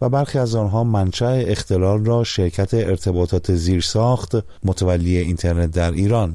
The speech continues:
دانسته‌اند. شماری از کاربران در شهرهای مختلف ایران هم خبر دادند علاوه بر اختلال شدید در اینترنت،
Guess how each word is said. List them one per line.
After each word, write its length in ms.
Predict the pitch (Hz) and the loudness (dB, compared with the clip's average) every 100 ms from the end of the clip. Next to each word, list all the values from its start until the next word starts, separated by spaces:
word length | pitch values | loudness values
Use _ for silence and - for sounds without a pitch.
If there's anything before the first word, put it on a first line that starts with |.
| 80 | -2
دانسته‌اند. 840 | 87 82 - 90 78 78 76 71 78 - - - | -2 0 -2 -2 -2 -2 -2 -6 -10 -14 -20 -12
شماری 400 | - 147 147 143 | -2 0 2 0
از 120 | 127 | -2
کاربران 500 | 127 120 113 113 120 | -2 0 0 0 0
در 160 | 113 113 | 0 -2
شهرهای 520 | - 104 92 101 107 | 0 -2 0 0 0
مختلف 460 | 101 - 95 98 | 0 -2 -2 0
ایران 340 | - 101 110 127 | 0 0 0 0
هم 220 | 123 117 | 0 -2
خبر 320 | - 98 117 | -2 0 0
دادند 400 | 120 110 113 110 | 2 0 0 -2
علاوه 420 | - 120 123 104 | -2 0 0 0
بر 220 | 90 87 85 | 0 0 -2
اختلال 480 | 80 - 95 92 90 | -4 -2 0 0 0
شدید 380 | - 90 87 85 | 0 0 0 0
در 220 | 87 82 | 0 0
اینترنت، 680 | 95 90 98 104 131 131 | -2 0 0 0 0 -2